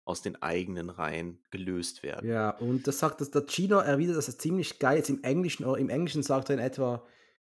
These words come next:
Speaker 2: „If I get him before you do, you know what I'm gonna do.“ Er sagt das auch ziemlich geil, muss ich sagen. Einfach, „Wenn ich ihn zuerst bekomme,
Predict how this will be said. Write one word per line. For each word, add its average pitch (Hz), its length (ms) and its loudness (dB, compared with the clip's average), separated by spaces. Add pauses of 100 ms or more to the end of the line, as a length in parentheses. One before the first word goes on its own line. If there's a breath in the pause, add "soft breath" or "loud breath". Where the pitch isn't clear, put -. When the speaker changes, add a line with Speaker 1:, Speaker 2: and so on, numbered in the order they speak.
(160)
Speaker 2:
„If 101 180 -8
I 226 200 0
get 160 180 0
him 120 160 -2
before 147 340 -4
you 165 180 -2
do, 110 340 -6 (220)
you 98 120 -8
know 107 200 -6
what 110 120 -6
I'm 95 140 -6
gonna 82 240 -8
do.“ 82 280 -14 (460 loud breath)
Er 113 100 0
sagt 175 280 6
das 175 100 0
auch 156 120 0
ziemlich 190 640 -4
geil, 131 260 2
muss 120 180 -4
ich 101 100 -10
sagen. - 400 -12
Einfach, 120 300 -8
„Wenn 131 320 0
ich 180 240 -6
ihn 196 100 -2
zuerst - 380 -6
bekomme, 143 480 -6